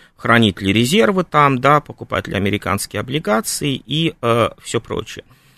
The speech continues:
А, э, с другой стороны, нельзя сказать, что они делают это, э, вот от беспомощности,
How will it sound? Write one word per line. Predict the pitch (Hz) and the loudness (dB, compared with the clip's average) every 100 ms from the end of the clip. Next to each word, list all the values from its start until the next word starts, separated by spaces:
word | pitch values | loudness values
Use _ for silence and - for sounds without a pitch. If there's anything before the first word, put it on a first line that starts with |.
| - _ _ | -20 _ _
А, | 117 131 139 - - 120 - | 2 4 6 4 4 4 4
э, | 120 | 0
с | |
другой | 135 160 226 | 0 4 4
стороны, | 240 - 175 175 190 220 208 | 4 2 2 4 4 4 2
нельзя | 131 147 202 | 2 0 0
сказать, | - 170 | 0 0
что | - 135 | 0 0
они | 139 156 156 - | 2 2 0 0
делают | 120 147 127 | 0 2 2
это, | 127 123 113 - | -2 0 -2 -2
э, | 104 80 73 - 52 50 50 - | -2 -2 -2 -6 -8 -10 -12 -12
вот | 107 101 | -10 -10
от | 101 | -10
беспомощности, | 113 - 135 131 92 - - - - | -10 -6 0 0 0 -4 -12 -18 -18